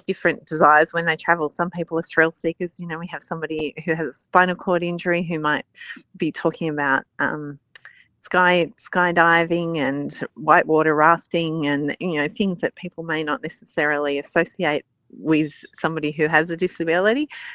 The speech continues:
But then we might have travellers who prefer a much calmer, quieter, you know, going to a holiday park, and,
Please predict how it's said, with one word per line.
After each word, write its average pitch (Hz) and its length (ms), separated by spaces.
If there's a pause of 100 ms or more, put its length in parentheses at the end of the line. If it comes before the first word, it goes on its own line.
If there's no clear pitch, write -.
(120)
But 175 100
then 165 100
we 170 100
might 170 180
have 170 120
travellers 160 480
who 170 160
prefer 175 380
a 165 40
much 165 260
calmer, 165 340
quieter, 156 800
you 165 140
know, 156 100
going 156 320
to 165 80
a 160 80
holiday 165 400
park, 143 460
and, 147 220